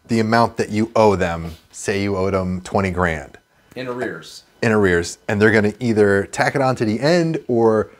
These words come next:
Speaker 1: spread it out over the rest of the loan. But if you still don't have the income to pay that adjusted mortgage payment,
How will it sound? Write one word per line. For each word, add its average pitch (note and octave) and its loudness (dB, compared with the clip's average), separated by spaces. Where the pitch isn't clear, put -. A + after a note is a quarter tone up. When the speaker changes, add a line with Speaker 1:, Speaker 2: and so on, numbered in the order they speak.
Speaker 1:
spread - 2
it A2+ 6
out G#2 6
over G2+ 0
the F#2+ -4
rest F#2 -2
of F2 -12
the F2+ -10
loan. F2+ -4
But A2+ -2
if G2+ -8
you F3 0
still F3+ 4
don't D3+ 0
have D3+ -4
the A2 -4
income C3 -2
to G2+ -10
pay C#3+ -2
that F#2 0
adjusted G2 -2
mortgage G2+ 0
payment, D2+ -10